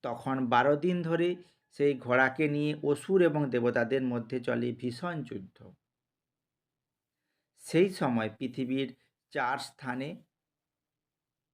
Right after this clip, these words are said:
আহ, ফোঁটা যে অমৃত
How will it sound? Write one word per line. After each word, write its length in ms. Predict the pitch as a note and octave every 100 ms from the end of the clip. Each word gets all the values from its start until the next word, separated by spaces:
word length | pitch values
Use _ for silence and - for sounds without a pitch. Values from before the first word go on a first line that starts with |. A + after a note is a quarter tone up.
| _ _ _ _ _ _ _ _ _ _ _ _ _ _ _ _ _ -
আহ, 300 | C3 B2 A#2+
ফোঁটা 500 | - B2+ B2 C3 C3+
যে 260 | B2+ C3+ -
অমৃত 640 | A2+ A2+ B2+ D3 D3